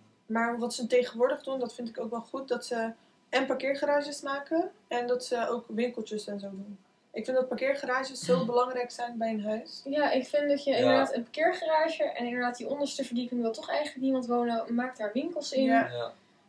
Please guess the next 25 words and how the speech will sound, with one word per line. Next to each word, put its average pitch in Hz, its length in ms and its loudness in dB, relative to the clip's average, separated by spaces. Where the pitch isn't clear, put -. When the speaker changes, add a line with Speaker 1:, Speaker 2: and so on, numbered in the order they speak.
Speaker 3:
En 247 140 2
dan 247 240 2
dat 254 160 2
je 240 160 2
daarna 233 420 4
gewoon 226 380 4
daarboven 220 420 2
iedereen 226 520 -2
kan 233 200 0
wonen. 226 460 0
Speaker 1:
Ja. 233 120 -4
Speaker 2:
Ja. 220 140 -4
Speaker 1:
Maar 233 220 2
is 262 120 0
het 294 100 -6
tijdens 269 260 2
het 208 120 -6
bouwen 226 380 4
moeilijk 285 540 2
om 233 240 -4
onder 247 600 6
een 214 120 0
huis 214 240 0
te 302 60 -6
bouwen? 277 380 0